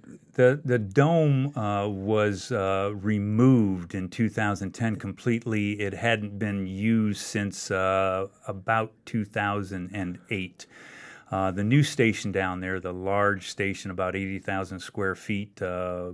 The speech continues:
construction began on that in nineteen ninety-eight. They began utilizing it around two thousand three, and it was officially opened in two thousand and eight. The dome was a place that people would kind of ski and hike out to over time, but because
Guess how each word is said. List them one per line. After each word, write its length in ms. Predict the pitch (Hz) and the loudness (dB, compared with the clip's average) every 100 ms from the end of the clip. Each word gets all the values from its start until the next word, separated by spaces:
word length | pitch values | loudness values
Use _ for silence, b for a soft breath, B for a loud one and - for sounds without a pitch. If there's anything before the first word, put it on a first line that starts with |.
| 92 - | -12 -8
construction 580 | 98 - - 110 - 104 | -8 -4 0 0 0 -4
began 300 | 98 98 98 | -2 -2 -2
on 120 | 92 | -2
that 200 | 95 92 | -4 -4
in 100 | 90 | -4
nineteen 420 | 98 95 - 90 | -4 -6 -6 -4
ninety-eight. 680 | 92 92 87 90 95 95 _ | -4 -4 -4 -2 -4 -6 _
They 120 | 95 | -10
began 580 | 90 92 98 95 95 87 b b - | -8 -8 -6 -4 -4 -6 b b -4
utilizing 800 | 98 110 107 95 95 90 95 | 2 2 2 0 -2 -4 -6
it 100 | 92 | -6
around 280 | 90 92 90 | -4 -4 -6
two 140 | - 101 | -8 -6
thousand 460 | 98 95 92 90 | -2 -2 -4 -10
three, 240 | - 101 92 | -8 -6 -6
and 120 | 90 | -8
it 40 | |
was 140 | 98 92 | -10 -10
officially 680 | 90 - 110 - 98 92 - | -8 -2 -2 -2 -6 -6 -4
opened 420 | 98 92 95 90 87 | -4 -2 -6 -6 -8
in 100 | 87 | -10
two 180 | 101 | -12
thousand 420 | 92 92 90 90 87 | -10 -8 -8 -8 -8
and 120 | 90 | -6
eight. 240 | 87 - B B B B B | -6 -10 B B B B B
The 80 | 104 | -4
dome 420 | 92 113 117 113 | 2 4 6 4
was 160 | 101 107 | 0 -2
a 60 | |
place 360 | 95 113 107 - | -2 0 0 -2
that 140 | - | -10
people 300 | - 107 98 | -4 -4 -2
would 160 | 95 95 | -8 -6
kind 280 | - 101 92 | -4 -4 -4
of 120 | 87 | -6
ski 460 | - - 104 104 | -8 -2 0 0
and 120 | 95 80 | -2 -2
hike 260 | 98 98 | -4 -2
out 280 | 98 98 - | -2 -2 -4
to 320 | - 101 101 | -4 -2 0
over 200 | 95 92 | -2 -6
time, 460 | 92 104 101 104 98 | -6 -2 0 0 -4
but 140 | - | -8
because 500 | 110 - 104 104 95 | -12 -6 -2 -2 -4